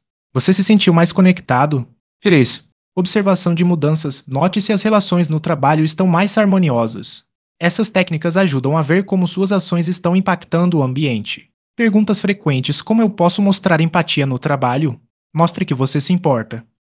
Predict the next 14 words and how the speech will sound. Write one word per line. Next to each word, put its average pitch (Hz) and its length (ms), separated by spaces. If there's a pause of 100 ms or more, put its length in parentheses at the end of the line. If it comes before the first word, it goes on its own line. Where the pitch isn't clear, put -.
(160)
Ouça 220 260
os 190 80
colegas, 143 640
faça 160 400
perguntas 165 640
e 185 80
reconheça 180 500
os 170 80
sentimentos 185 560
deles. 113 560 (260)
Pequenas 175 400
atitudes 151 540
ajudam 156 320
muito. 123 480